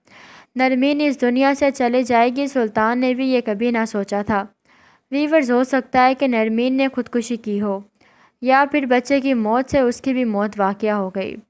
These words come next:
एक तरफ तो सुल्तान दुरानी की ज़िंदगी में आया सबसे बड़ा बदलाव, तो उधर हारून की वालदा के जुल्म सितम और ज़्यादतियाँ और ताने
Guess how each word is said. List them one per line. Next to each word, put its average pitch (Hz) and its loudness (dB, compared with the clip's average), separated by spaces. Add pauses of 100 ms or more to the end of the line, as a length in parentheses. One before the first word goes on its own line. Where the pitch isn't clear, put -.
(540)
एक 294 0
तरफ 269 4
तो 294 2
सुल्तान 254 2
दुरानी 226 0
की 269 -2
ज़िंदगी 220 -2
में 254 0
आया 220 2
सबसे 240 -2
बड़ा 196 -2
बदलाव, 196 -4 (520)
तो 320 -6
उधर 294 2
हारून 262 2
की 277 -2
वालदा 220 2 (140)
के 294 -12
जुल्म 277 -12
सितम 214 -12 (140)
और 269 -10
ज़्यादतियाँ 214 -8
और 240 -10
ताने 190 -14